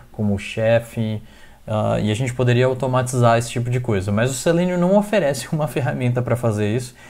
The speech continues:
então é ruim. Você viu que a gente teve vários problemas de WebDriver. Ah, eu me lasquei um pouquinho ali pra fazer essas configurações, mas eu queria fazê-las junto com vocês, né?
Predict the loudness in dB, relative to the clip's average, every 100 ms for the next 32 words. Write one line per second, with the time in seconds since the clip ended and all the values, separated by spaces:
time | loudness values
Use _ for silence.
0 | -20 -4 0 2 4 4 2 0 0 0
1 | 2 0 0 -2 0 0 0 -2 -2 0
2 | 0 2 2 2 0 0 0 -2 -6 -10
3 | -20 -20 -20 -2 2 4 6 4 2 0
4 | -12 -4 2 4 4 2 -2 -10 -20 -20
5 | -20 -20 -20 -20 -20 -20 _ -20 -16 -6
6 | 0 2 4 2 2 -4 -2 0 0 -2
7 | -2 -2 0 -2 -2 -2 -2 -4 -4 -6
8 | -6 -4 -4 -4 -4 -4 -2 -2 -2 -2
9 | 2 2 2 2 0 -2 -4 -6 -4 -4
10 | -2 -2 -2 -4 -4